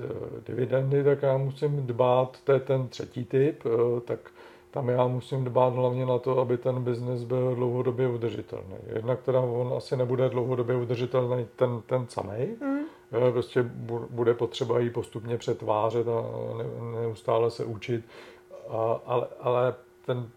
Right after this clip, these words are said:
Speaker 1: primární důvod, proč se budu učit, bude, abych, abych furt udržel nějakou míru zisku, jo. Takže možná, že dokonce časem se vzdálím i od té úplně prapůvodní myšlenky. No, ale protože ji nebuduju kvůli tomu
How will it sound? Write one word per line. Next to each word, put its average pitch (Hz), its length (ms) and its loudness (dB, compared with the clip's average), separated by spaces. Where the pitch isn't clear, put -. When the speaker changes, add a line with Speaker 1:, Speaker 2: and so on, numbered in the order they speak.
Speaker 1:
primární 123 540 0
důvod, 120 340 -4
proč 117 220 -4
se 123 120 -4
budu 117 240 -2
učit, 113 340 -8
bude, 117 480 2
abych, 113 400 -4
abych 117 260 -4
furt 117 340 -2
udržel 117 420 0
nějakou 113 380 -2
míru 117 320 -4
zisku, - 380 -12
jo. 107 200 -12
Takže 113 680 2
možná, 113 460 0
že 113 140 0
dokonce 113 420 -4
časem 113 340 -8
se - 120 -8
vzdálím 113 480 -4
i 113 80 -4
od 113 220 -8
té 113 300 -2
úplně 117 500 -2
prapůvodní 113 640 -2
myšlenky. 117 760 -2
No, - 240 -2
ale 151 120 6
protože 135 540 2
ji 143 120 2
nebuduju 131 500 0
kvůli 131 360 -2
tomu 127 440 -2